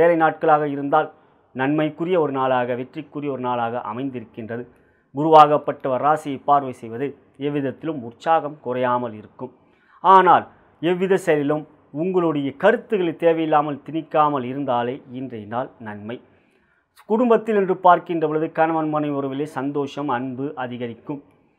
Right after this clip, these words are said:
குழந்தைகளால் மகிழ்ச்சி, உடல்நலத்தில் சற்று எச்சரிக்கை. மேலும் உற்றார் உறவினர்கள் நண்பர்களும் சற்று தள்ளி இருப்பதே நல்லது. இன்றைய நாளை பொறுத்தவரை ஐந்தில் அமர்ந்திருக்கின்ற குரு, ஆறில் அமர்ந்திருக்கின்ற சனி, கேது, மேலும்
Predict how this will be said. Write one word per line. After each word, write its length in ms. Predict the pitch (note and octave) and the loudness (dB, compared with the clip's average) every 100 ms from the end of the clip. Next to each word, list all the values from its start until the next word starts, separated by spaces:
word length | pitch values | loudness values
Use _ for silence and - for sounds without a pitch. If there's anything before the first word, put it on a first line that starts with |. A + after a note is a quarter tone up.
| _ - | _ 0
குழந்தைகளால் 540 | D#3 D#3 C#3+ C#3+ D3 A2+ | 0 2 4 4 4 0
மகிழ்ச்சி, 420 | B2 C3+ - - C#3+ - _ _ - | -4 -6 -10 -14 -14 -16 _ _ -6
உடல்நலத்தில் 560 | C#3 F3+ F#3 - F#3+ - | 2 4 4 0 -4 -4
சற்று 260 | D#3 F3 C#3+ | -4 -6 -6
எச்சரிக்கை. 480 | A#2+ D3 C3 - C3 - _ _ _ - | -6 -8 -10 -10 -14 -14 _ _ _ 0
மேலும் 280 | F3 F3+ D3+ | 2 2 0
உற்றார் 320 | E3 G3+ F#3 | 0 6 6
உறவினர்கள் 320 | E3+ D#3+ D#3+ D3+ | 6 2 0 0
நண்பர்களும் 340 | C#3+ C#3+ D#3+ | -2 -4 -4
சற்று 200 | D3 C#3 - | -6 -8 -4
தள்ளி 220 | C#3+ E3 D#3 | -2 -2 -6
இருப்பதே 360 | C3+ - A#2+ D3+ C3 | -6 -8 -8 -10 -10
நல்லது. 320 | A2 B2 A#2+ A2 _ _ _ - | -10 -8 -8 -10 _ _ _ -8
இன்றைய 300 | D3+ D3 C3+ | -4 -2 4
நாளை 200 | D#3 E3 D#3 | 6 6 2
பொறுத்தவரை 520 | D#3+ E3+ E3 C3 C3 C3 | -4 -6 -6 -4 -2 0
ஐந்தில் 280 | C#3 C#3+ C#3 | -2 -2 -2
அமர்ந்திருக்கின்ற 520 | C3+ C3 B2+ - B2 B2 | -2 -4 -10 -12 -10 -8
குரு, 140 | B2+ C3+ A#2+ | -8 -4 0
ஆறில் 240 | C3+ C#3 B2 | 0 0 -6
அமர்ந்திருக்கின்ற 500 | C3 B2+ B2 B2 A#2+ | -8 -12 -14 -12 -12
சனி, 160 | D3+ C#3 B2 | -10 -12 -12
கேது, 220 | C3 C3 C3 _ _ _ _ C3+ | -10 -10 -12 _ _ _ _ -2
மேலும் 280 | D3+ - | 0 0